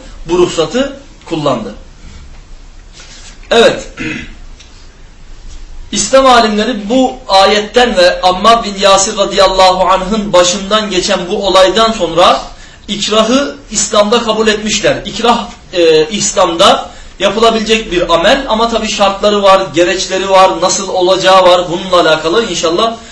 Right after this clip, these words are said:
konuşacağız. Ama şunu, e, söylemek istiyorum. Yani ikrahı, ikrahtan dolayı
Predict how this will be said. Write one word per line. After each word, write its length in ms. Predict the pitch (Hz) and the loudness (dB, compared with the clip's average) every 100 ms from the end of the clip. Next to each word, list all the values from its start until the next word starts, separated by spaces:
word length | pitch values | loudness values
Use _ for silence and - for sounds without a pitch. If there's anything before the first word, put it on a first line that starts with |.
| - - 185 | -20 -14 -8
konuşacağız. 460 | 202 202 190 262 220 | -4 0 2 2 2
Ama 180 | 247 | 2
şunu, 420 | - 240 254 240 - - - | 2 2 2 2 -2 -12 -8
e, 80 | 160 151 151 147 143 143 - - | -2 0 0 0 -2 -6 -12 -20
söylemek 640 | - 180 170 170 170 - - | -6 0 2 2 0 -4 -12
istiyorum. 440 | - 165 175 254 277 - - - - - | -8 -2 0 0 -4 -12 -18 -18 -18 -4
Yani 240 | 175 180 185 | 0 0 -2
ikrahı, 680 | 208 - 214 214 202 269 247 | -8 -6 0 2 2 0 -2
ikrahtan 640 | 208 - 208 180 247 262 240 | -6 -2 0 0 2 2 2
dolayı 420 | 202 170 135 117 | 2 2 0 -4